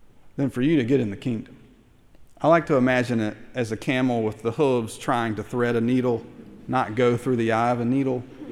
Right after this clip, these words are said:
It's just funnier. It's just the camels trying.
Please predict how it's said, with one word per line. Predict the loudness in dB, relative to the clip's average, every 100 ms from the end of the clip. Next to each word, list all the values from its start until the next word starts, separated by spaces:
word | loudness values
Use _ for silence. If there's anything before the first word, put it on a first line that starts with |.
| -12 -12 -12 -12 -4
It's | 0
just | 0 2
funnier. | 6 6 6 2 -6 -14 -18 -18 -14 -14 -12 -10 -8
It's | -8 -10 -10 -10 -12 -12 -12 -12 -12 -12
just | -10 -8
the | -6
camels | -2 4 6 6 4
trying. | 0 0 2 2 2